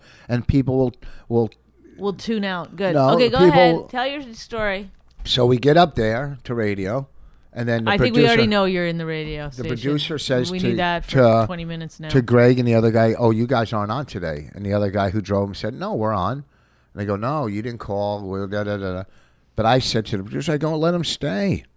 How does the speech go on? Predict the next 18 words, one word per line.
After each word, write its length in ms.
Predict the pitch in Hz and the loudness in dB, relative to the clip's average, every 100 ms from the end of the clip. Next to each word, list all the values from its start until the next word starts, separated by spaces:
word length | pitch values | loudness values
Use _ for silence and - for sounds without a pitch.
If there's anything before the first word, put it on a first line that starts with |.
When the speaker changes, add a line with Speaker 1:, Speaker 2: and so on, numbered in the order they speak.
| _ - | _ -20
Speaker 1:
We'll 220 | 90 107 | -8 -6
do, 300 | 120 127 131 | -2 0 0
it'll 180 | 120 123 | 0 -2
be 120 | 127 | -2
fine. 540 | 123 - 147 143 80 - | -4 -6 -6 -6 -8 -8
I 100 | - | -6
don't 140 | 101 147 | -6 -6
care. 400 | - 82 117 110 104 | -6 -6 -6 -8 -6
I'm 180 | 190 185 | 0 2
friends 220 | - 180 | 4 2
with 80 | 165 | 2
the 80 | |
Speaker 2:
Mm-hmm. 340 | 101 98 120 139 127 | 2 0 -2 -4 -4
Speaker 1:
guy." 80 | |
Speaker 2:
Mm-hmm. 440 | 185 180 175 165 190 202 | -2 0 -2 -2 -6 -8
Speaker 1:
And 100 | 104 | -6
then 160 | 113 117 | -4 -4
the, 140 | 110 | -6